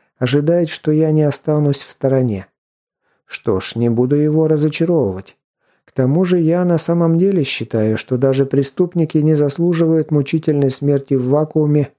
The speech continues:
без малейшего шанса на исправление. "Какая к самке Брамса история?"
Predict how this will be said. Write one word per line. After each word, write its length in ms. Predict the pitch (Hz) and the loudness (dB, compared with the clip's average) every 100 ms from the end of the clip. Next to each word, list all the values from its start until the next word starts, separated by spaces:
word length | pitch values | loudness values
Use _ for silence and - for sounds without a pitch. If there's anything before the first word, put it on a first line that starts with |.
| - | -4
без 200 | 143 139 | 0 2
малейшего 600 | 131 127 139 139 139 127 | 2 2 2 -2 -2 -2
шанса 480 | - 117 117 - 120 | -2 -2 -2 -4 -4
на 140 | 117 | -2
исправление. 720 | 113 - 113 110 95 92 85 _ _ _ _ _ _ _ _ _ _ _ _ _ _ _ _ | -4 -4 -4 -4 -8 -10 -20 _ _ _ _ _ _ _ _ _ _ _ _ _ _ _ _
"Какая 540 | - 120 117 147 165 160 | -4 -4 0 0 0 -2
к 60 | |
самке 380 | - 175 175 180 | -2 -2 0 -2
Брамса 460 | 165 180 175 - 190 | 0 0 0 0 -2
история?" 560 | 175 208 185 113 107 | -2 0 0 0 -4